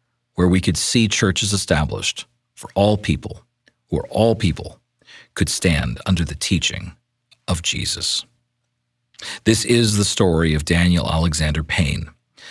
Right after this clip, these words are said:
the story of an ordinary saint that God empowered to impact his generation with the gospel. May his story inspire you and remind you that God is still in the business of empowering ordinary saints today.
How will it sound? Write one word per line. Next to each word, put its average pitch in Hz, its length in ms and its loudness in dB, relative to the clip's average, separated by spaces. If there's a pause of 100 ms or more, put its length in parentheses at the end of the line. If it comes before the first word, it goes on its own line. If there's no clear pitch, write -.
(120)
the 92 80 -2
story 101 360 4
of 90 100 2
an 87 80 2
ordinary 113 440 2
saint 95 320 2
that 71 160 -2
God 82 180 2
empowered 92 500 2
to - 120 -4
impact 90 380 0
his 90 140 0
generation 85 600 0
with 76 180 -4
the 82 80 -2
gospel. - 540 -4 (800)
May 117 120 4
his 123 140 2
story 104 340 2
inspire 101 500 2
you 101 400 4
and 104 100 4
remind 95 440 4
you 76 160 -2
that 69 200 -6
God 80 280 0
is 71 100 -2
still 87 320 0
in 95 80 4
the 98 80 4
business 71 580 -4 (280)
of 82 100 -4
empowering 78 600 0
ordinary 104 480 2
saints - 640 -2 (520)
today. - 440 -6